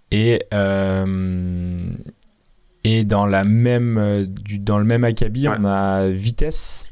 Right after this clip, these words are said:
Speaker 1: qui, qui s'est mis à jour, euh, aussi.
Speaker 2: Ouais, qui a sorti surtout sa version un officielle. Euh, voilà. Vitesse qui a un, qui a un équivalent à Jest pour, euh, voilà, librairie de test avec, euh,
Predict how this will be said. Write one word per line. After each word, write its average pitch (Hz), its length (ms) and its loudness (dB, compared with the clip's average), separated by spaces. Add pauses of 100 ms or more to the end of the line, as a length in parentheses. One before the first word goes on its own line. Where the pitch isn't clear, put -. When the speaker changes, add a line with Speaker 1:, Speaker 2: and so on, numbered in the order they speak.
(160)
Speaker 1:
qui, 95 340 0
qui - 120 -14
s'est - 160 0
mis 101 160 2
à 107 60 2
jour, 104 340 0
euh, 98 220 0
aussi. 131 340 -2 (720)
Speaker 2:
Ouais, 127 240 -2
qui 135 60 -2
a - 20 -2
sorti 113 240 -6
surtout 110 240 -8
sa 120 140 -2
version 104 420 -4 (100)
un 123 200 -2 (240)
officielle. 104 560 -2 (180)
Euh, 87 100 -4 (120)
voilà. 71 240 -16 (160)
Vitesse 90 420 -6
qui - 160 -8
a 80 100 -4
un, 80 720 -8
qui - 160 -10
a 87 60 2
un 85 80 0
équivalent 110 680 -2
à 87 480 0
Jest - 440 -8 (220)
pour, 87 200 0
euh, 82 80 0
voilà, 85 200 -2
librairie 104 380 0
de 98 100 0
test - 320 -6
avec, 80 300 -6
euh, 80 220 -6